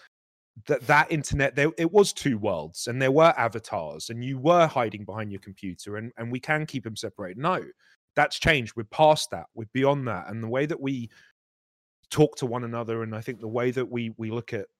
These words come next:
even policing the internet has got to change. You, y-, that if you repeated some of the things that you tweet an individual, if you repeat them in the streets, you will suffer legal ramifications. Uh, just recently, the, the, the, um,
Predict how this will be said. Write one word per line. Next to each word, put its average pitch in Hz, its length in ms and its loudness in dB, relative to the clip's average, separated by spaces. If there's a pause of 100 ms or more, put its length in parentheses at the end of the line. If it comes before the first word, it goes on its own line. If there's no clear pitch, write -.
(300)
even 135 240 -4
policing 123 640 -6
the 104 160 -8
internet 92 440 -10
has 110 200 -6
got 110 180 -8
to - 120 -18
change. 123 520 -8 (580)
You, 160 500 -2 (520)
y-, 120 140 -18 (160)
that 147 240 2
if 139 180 -8
you 180 140 2
repeated 185 680 0
some 131 200 -4
of 123 80 -4
the 123 80 -2
things 131 300 -8
that 110 100 -6
you 117 160 -8
tweet - 400 -8
an 110 80 -8
individual, 110 640 -6
if - 100 -18
you 160 100 -6
repeat 190 420 -4
them 139 160 -2
in 113 120 -4
the 104 60 -8
streets, - 480 -6
you 156 200 4
will 143 500 10 (400)
suffer 127 640 4
legal 156 400 2
ramifications. 92 960 -8 (720)
Uh, 131 300 4
just 170 260 2
recently, 151 480 -4
the, 110 320 -8
the, 113 220 -6
the, 117 220 -6
um, 107 180 -10